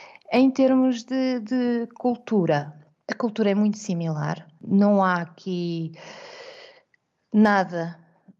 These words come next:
ah, sem ser a parte da condução. A condução aqui é, é bastante atribulada,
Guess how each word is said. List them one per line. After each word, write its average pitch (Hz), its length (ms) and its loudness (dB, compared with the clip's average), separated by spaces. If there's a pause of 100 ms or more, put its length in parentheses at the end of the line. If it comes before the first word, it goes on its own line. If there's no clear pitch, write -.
(140)
ah, 175 300 -4
sem 202 240 -6
ser 180 520 -2
a 190 80 -2
parte 185 340 -4
da 185 60 -6
condução. 175 800 -10
A - 40 -20
condução 180 460 -6
aqui 170 360 -6
é, 156 400 -2
é 165 60 0
bastante 170 380 -4
atribulada, 170 760 -2